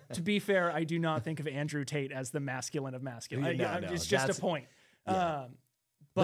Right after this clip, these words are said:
Speaker 1: but
Speaker 2: he is what the current he is what the current State of the Union defines as, like, toxic
Speaker 1: Toxic masculine.
Speaker 2: masculinity.
Speaker 1: Right.
Speaker 2: And then, yes.
Speaker 1: And it's,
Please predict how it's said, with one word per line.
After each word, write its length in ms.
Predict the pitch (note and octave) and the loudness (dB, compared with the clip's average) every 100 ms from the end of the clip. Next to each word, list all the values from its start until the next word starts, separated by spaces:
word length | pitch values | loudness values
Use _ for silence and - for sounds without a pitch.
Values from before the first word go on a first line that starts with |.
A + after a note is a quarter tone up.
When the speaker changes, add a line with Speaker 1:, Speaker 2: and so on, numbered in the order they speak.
| F3 | 4
Speaker 1:
but 20 | |
Speaker 2:
he 180 | - G#3+ | 4 4
is 180 | F3 - | 4 4
what 340 | C3+ C#3 A#2+ - _ _ _ _ _ - | 2 2 2 -6 _ _ _ _ _ -6
the 160 | A2 | -4
current 420 | G#2+ - C#3 A#2+ - _ _ _ _ _ _ _ _ - - | -4 -2 0 0 -4 _ _ _ _ _ _ _ _ -20 -12
he 220 | G2+ C3+ | -4 -2
is 120 | C#3+ A2 | -2 -2
what 160 | A#2+ | -6
the 60 | - | -6
current 280 | - A2+ - | -6 -6 -4
State 240 | - A2 | -4 -4
of 100 | F2+ | -4
the 60 | E2 | -6
Union 400 | E2+ F#2+ F2 E2 | -4 -4 -4 -8
defines 560 | D#2+ - F2+ E2+ E2 | -10 -8 -6 -6 -6
as, 260 | D#2 D#2 - | -6 -8 -8
like, 240 | D#2 - - - | -12 -14 -18 -12
toxic 160 | - D#3+ | -4 -2
Speaker 1:
Toxic 420 | C3+ - C#3+ G#2 | -2 -4 -4 -4
masculine. 560 | G2 - - - E2+ | -6 -6 -6 -6 -6
Speaker 2:
masculinity. 100 | D#2+ | -2
Speaker 1:
Right. 300 | F#3 D3+ D#2 | 0 0 -6
Speaker 2:
And 140 | E2 E2 | -12 -12
then, 180 | D3+ - | -14 -16
yes. 240 | - - - | -18 -14 -4
Speaker 1:
And 120 | F#3+ | -2
it's, 180 | F3+ F3 | -2 -4